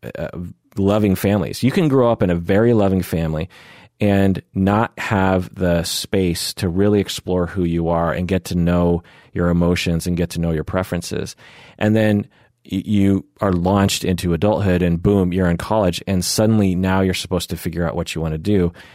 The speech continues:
without really knowing what you wanna do an-,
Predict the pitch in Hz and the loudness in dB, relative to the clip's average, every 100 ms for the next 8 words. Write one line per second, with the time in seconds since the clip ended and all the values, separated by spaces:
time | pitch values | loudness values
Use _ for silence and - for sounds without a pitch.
0 | - - 101 - 110 - 117 107 101 92 | -20 -4 -2 0 0 0 2 4 4 2
1 | 90 95 95 92 85 - - 92 90 95 | 2 4 4 4 0 -4 -4 -2 0 0
2 | 95 90 85 90 90 85 _ _ 110 123 | 2 0 0 0 0 -2 _ _ -2 -2